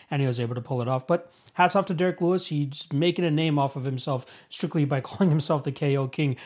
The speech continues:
which I believe he also ta-, has tattooed on his chest somewhere. But, uh, yeah, g-, good one for Derek Lewis there. But we're back at it. You know what I mean? We're in the thick of this U F C schedule. We got pretty much, I think this is the third or fourth event in an eight street, uh, eight straight weekend stretch.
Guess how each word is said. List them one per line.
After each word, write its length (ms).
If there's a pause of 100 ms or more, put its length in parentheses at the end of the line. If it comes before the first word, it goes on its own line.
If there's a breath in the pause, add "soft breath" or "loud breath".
(140 loud breath)
which 180
I 80
believe 220 (140)
he 100
also 240
ta-, 160
has 280
tattooed 420
on 100
his 120
chest 280
somewhere. 360 (320 loud breath)
But, 380
uh, 300
yeah, 180 (100)
g-, 100 (100)
good 160
one 160
for 120
Derek 280
Lewis 220
there. 100
But 240 (260 loud breath)
we're 80
back 260
at 180
it. 180
You 60
know 60
what 20
I 40
mean? 160
We're 120
in 80
the 60
thick 300
of 120
this 220
U 140
F 100
C 180
schedule. 420
We 120
got 220
pretty 180
much, 260 (280 loud breath)
I 60
think 160
this 180
is 80
the 80
third 300
or 100
fourth 360
event 340
in 100
an 160
eight 240
street, 460
uh, 300
eight 220
straight 360
weekend 380
stretch. 460